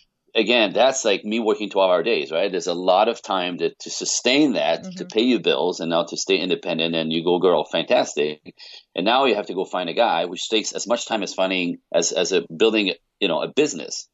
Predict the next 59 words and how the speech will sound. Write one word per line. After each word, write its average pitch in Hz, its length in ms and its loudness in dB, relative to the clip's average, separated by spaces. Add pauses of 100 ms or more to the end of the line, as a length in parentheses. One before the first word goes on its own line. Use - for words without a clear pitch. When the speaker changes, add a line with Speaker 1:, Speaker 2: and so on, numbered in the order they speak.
(560)
Speaker 1:
There's 87 140 -6
a 90 60 0
lot 92 160 4
of 85 100 -2
focus, 143 380 0
a 95 40 -4
lot 78 140 0
of 80 100 -8
time, 110 260 -4
a 92 40 -6
lot 87 140 -2
of - 60 -8
energy. 98 380 -4
So 92 380 2
most 110 420 0
don't 95 180 -2
have 92 140 2
the 80 140 -2
energy 87 460 -2
to 78 100 -10
go 71 160 0
outside 67 280 -2
and 67 140 -10
date 71 220 0
after 65 180 -8
work. 143 320 2 (460)
Most 101 320 2
are, 82 260 0
like, - 180 -6 (100)
completely 101 800 2
are 71 80 -6
not 82 160 2
interested 76 380 -4
in 64 120 -8
that. 92 240 4
They 92 60 2
want 85 240 0
to 82 60 -6
go 71 180 -6
quick. 107 200 4
They 95 60 0
go 101 140 4
online, 87 480 0 (420)
you 82 120 0
know, 73 100 0
on 78 280 -2
apps. 95 440 0
It's 85 120 -8
a 78 60 -4
waste 82 260 0
of - 100 -16
time, 117 540 0 (400)
you 85 120 -2
know? 90 180 2
So 104 220 4
what 101 180 6
I 135 140 6
see 135 480 -2
is 87 420 -4